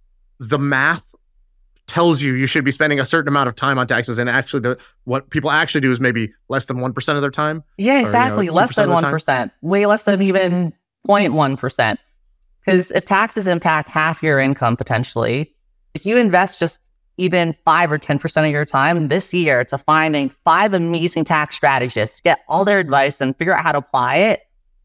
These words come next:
Speaker 2: ten percent of your time is the up-, upper bound here. And you're making, like,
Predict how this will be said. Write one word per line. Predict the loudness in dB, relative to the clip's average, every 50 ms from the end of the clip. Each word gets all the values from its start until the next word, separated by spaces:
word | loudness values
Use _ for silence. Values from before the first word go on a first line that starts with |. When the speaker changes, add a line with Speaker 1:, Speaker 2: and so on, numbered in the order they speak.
| _ _ _ -6
Speaker 2:
ten | -4 -4 -2
percent | -2 -2 0 2 2
of | 2
your | 2 0 -2
time | 0 -2 -2 -2 -2 -6 -8 -10 _ _ _ _ _ _ _ _ _ _ _ _ _ _ _ _ _ _ _ _ 0
is | 0 0 2
the | 4 4 6 6 6 6 4 2 0 _ _ _ _ _ _ 0
up-, | 0 0 0 -2 -2 0
upper | 0 2 2 4
bound | 4 4 2 2 0 -4
here. | -6 -6 -6 -6 -8 -10 _ _ _ _ _ _ _ _ _ _ _ -2
And | 0 0
you're | 0 2 2 2 2 2
making, | 2 2 0 0 0 0 2 2 4 4
like, | 4 4 4 2 2 0 -2